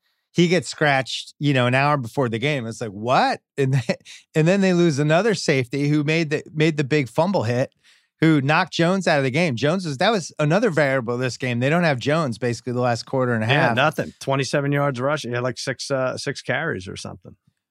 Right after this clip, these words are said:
Speaker 1: But it felt like the Bucs secondary, it reminded me, Hench and I, of course, compare everything to the Patriots, but it reminded me of the Panthers Super Bowl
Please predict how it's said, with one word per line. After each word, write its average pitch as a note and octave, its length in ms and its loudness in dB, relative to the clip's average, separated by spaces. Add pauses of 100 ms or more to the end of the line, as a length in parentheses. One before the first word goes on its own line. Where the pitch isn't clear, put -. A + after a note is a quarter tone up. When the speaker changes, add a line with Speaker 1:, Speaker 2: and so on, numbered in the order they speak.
(160)
Speaker 1:
But D#3+ 120 6
it D3 80 2
felt F3 240 0
like D#3 180 0
the D3 100 0
Bucs D3 280 0
secondary, B2+ 880 0 (540)
it D#3 80 2
reminded E3+ 500 2
me, C3+ 460 0
Hench D#3 280 0
and D3 60 0
I, C3 80 4
of A#2 80 -2
course, B2 260 -2
compare C3 260 -2
everything A#2+ 200 -2
to A#2 40 -2
the A#2 60 -4
Patriots, B2 480 -2
but C3 140 0
it B2+ 40 2
reminded C3+ 320 2
me C3 100 2
of A#2+ 80 0
the A2+ 100 -2
Panthers B2+ 480 -2
Super B2+ 260 -4
Bowl A2+ 380 0